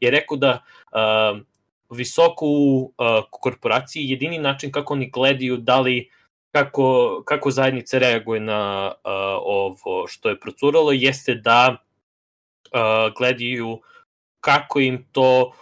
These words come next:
utiče na, a, na D and D subskri-, a, D and D Beyond subskripcije. Za one koji ne znaju, D and D Beyond je, a,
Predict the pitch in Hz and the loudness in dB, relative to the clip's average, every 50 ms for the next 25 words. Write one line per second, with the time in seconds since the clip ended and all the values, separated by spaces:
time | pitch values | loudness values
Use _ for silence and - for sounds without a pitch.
0 | _ _ - 143 135 135 - 139 139 135 - - 135 120 117 117 117 117 117 120 | _ _ -8 -8 -8 -6 -6 -6 -6 -6 -6 -6 -6 -6 -6 -6 -6 -4 -2 -2
1 | 120 117 113 110 110 - _ _ _ _ _ _ _ - - 113 107 104 104 101 | -2 -2 -2 -2 -4 -8 _ _ _ _ _ _ _ -8 -4 -2 -2 0 -2 -2
2 | 104 101 104 101 101 - _ _ _ 120 117 113 117 117 117 117 113 113 110 110 | -4 -4 -4 -6 -8 -12 _ _ _ -16 -14 -10 -6 -2 0 0 2 2 2 2
3 | 110 110 107 107 104 104 104 107 107 107 107 117 110 104 104 - - - - - | 4 4 4 4 2 2 2 0 -2 -2 -4 -6 -6 -6 -8 -12 -12 -16 -18 -20
4 | - - - _ _ 156 131 123 117 113 123 139 127 120 123 123 110 123 113 107 | -20 -20 -20 _ _ -2 -2 -2 -2 -2 -2 -4 -4 -4 -6 -8 -6 -6 -6 -6
5 | 101 - - - - - - - _ _ - - - - _ _ _ 131 117 127 | -6 -10 -16 -20 -20 -20 -20 -20 _ _ -18 -18 -18 -20 _ _ _ -8 -4 -4
6 | 127 135 123 - - - 113 110 113 123 139 143 - 190 185 180 147 127 139 147 | -2 -2 -4 -6 -8 -10 -8 -4 0 0 0 0 0 -4 -4 -4 -4 -4 -2 -2
7 | 143 135 127 123 120 110 107 120 131 143 156 170 170 170 143 - - 135 120 120 | -2 -2 -2 -4 -8 -8 -6 -4 -2 -2 -2 -2 -4 -6 -12 -16 -18 -18 -8 -4
8 | 127 127 131 131 135 131 131 135 _ _ _ _ _ _ _ _ _ _ _ _ | -2 0 2 4 2 2 0 -4 _ _ _ _ _ _ _ _ _ _ _ _
9 | _ _ _ _ _ - - 120 120 120 117 117 113 110 110 110 | _ _ _ _ _ -4 -2 0 2 4 4 4 4 2 2 0